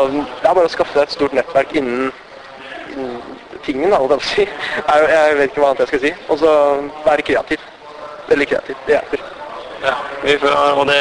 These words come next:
Speaker 2: dere skal fortsette å arrangere lan videre fremover, tror du det?
Speaker 1: Altså, jeg, jeg kan ikke love noe, men altså, hvis det hadde vært min, eh, avgjørelse, så hadde, hadde jeg sagt ja med en gang. Men vi skal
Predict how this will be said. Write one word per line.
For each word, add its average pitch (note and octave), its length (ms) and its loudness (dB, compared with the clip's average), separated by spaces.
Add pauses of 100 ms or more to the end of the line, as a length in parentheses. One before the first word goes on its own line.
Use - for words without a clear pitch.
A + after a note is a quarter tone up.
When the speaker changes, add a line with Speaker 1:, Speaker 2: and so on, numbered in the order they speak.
(120)
Speaker 2:
dere C3 160 2
skal C3+ 260 0
fortsette B2+ 380 0
å D3 160 4
arrangere C3+ 400 2 (320)
lan B2 220 2
videre B2 240 2
fremover, D3 320 4
tror F#3 120 4
du G3+ 80 2
det? D#4+ 60 0 (480)
Speaker 1:
Altså, F#3 240 4
jeg, F#3+ 80 2
jeg F#3+ 160 0
kan F3+ 80 2
ikke G#3 240 2
love D3 320 4
noe, F#3 220 4
men F3 180 4
altså, D3+ 160 0 (380)
hvis F3+ 180 0
det F3 60 2
hadde D3+ 100 2
vært D#3+ 160 0
min, C#3 160 2
eh, C#3 140 4 (160)
avgjørelse, D3 400 2
så F#3 100 2
hadde, C3 140 4 (260)
hadde D3 160 2
jeg - 80 0
sagt C#3 140 0
ja B2+ 180 4
med C#3 140 4
en C3 80 2
gang. E3+ 80 -2
Men D#3 100 2
vi - 60 0
skal E3 100 0